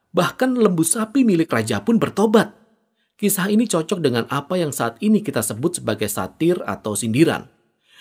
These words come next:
yang mengisahkan tentang tokoh-tokoh terkenal yang berada dalam keadaan ekstrim.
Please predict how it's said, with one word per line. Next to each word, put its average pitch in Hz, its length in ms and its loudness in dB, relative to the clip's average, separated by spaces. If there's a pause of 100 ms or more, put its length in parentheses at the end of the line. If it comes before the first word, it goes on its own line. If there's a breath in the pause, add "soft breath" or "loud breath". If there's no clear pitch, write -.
yang 120 160 -2
mengisahkan 131 720 -2
tentang 127 380 -4
tokoh-tokoh 202 580 -2
terkenal 101 480 -4
yang 127 240 -2
berada 185 480 -2
dalam 120 320 0
keadaan 101 400 -4
ekstrim. 131 560 -2